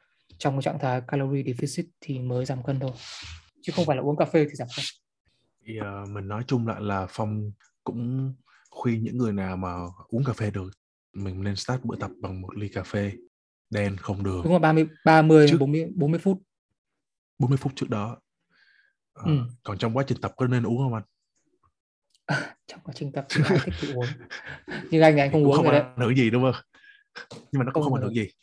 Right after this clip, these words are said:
Speaker 2: Thích thì
Speaker 1: Cái
Speaker 2: uống
Speaker 1: đấy
Speaker 2: thôi.
Speaker 1: không, anh không rõ lắm đâu. Ừ.
Speaker 2: Có lẽ là em cũng sẽ thử xem là khi tập rồi, ờ, cũng pha ly cà phê uống song song với nước xem như thế nào. Xem nó có tập trung hơn bình thường không. Tại em là một người khá, khá là dễ mất, ờ, tập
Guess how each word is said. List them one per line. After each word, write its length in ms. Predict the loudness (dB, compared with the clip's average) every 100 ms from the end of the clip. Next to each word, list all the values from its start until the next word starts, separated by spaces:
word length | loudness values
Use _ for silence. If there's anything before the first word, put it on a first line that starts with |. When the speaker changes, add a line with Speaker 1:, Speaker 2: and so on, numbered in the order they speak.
| -4
Speaker 2:
Thích 100 | -2 -2
thì 80 | 0
Speaker 1:
Cái 20 |
Speaker 2:
uống 80 | 0
Speaker 1:
đấy 80 | 0
Speaker 2:
thôi. 120 | -2 -4
Speaker 1:
không, 140 | -2
anh 160 | 0 2
không 160 | 2
rõ 140 | 4 4
lắm 140 | 2
đâu. 100 | 0 -2
Ừ. 240 | 2 2 2 -4 _ _ _ _ _ -12 -4
Speaker 2:
Có 60 | -2
lẽ 120 | 0
là 120 | 0
em 220 | 0 0 -2
cũng 80 | -6
sẽ 180 | -6
thử 400 | -8 -8 -4 -2
xem 360 | 0 0 0 0
là 160 | 2 6 6 4
khi 160 | 0 -6 -4
tập 120 | -6
rồi, 300 | -4 -4 -2 -2
ờ, 240 | -4 -6 -10 -20 -20 _
cũng 160 | -2 0
pha 140 | 2 0
ly 80 | 0
cà 120 | 0
phê 360 | 2 2 2
uống 280 | 0 -2 -2
song 200 | -2 -2
song 160 | -2 -2
với 100 | 0
nước 180 | 0 0
xem 160 | -4
như 100 | -6
thế 60 | -8
nào. 200 | -10 -14 _ _
Xem 200 | -6 -4
nó 60 | -4
có 120 | -4
tập 140 | -4 -2
trung 180 | -2 2
hơn 300 | 2 2 2
bình 120 | 0
thường 180 | 0 -2
không. 180 | -4 -6 _ _ _ _ _ _ _
Tại 120 | -6 -4
em 140 | -4
là 60 | -2
một 80 |
người 320 | -2 0 -2 -2
khá, 360 | -2 0 0 -2
khá 320 | -4 -8 -4 -2
là 80 |
dễ 260 | -2 -4 -4
mất, 160 | -2 -2
ờ, 180 | -4 -8
tập 140 | -8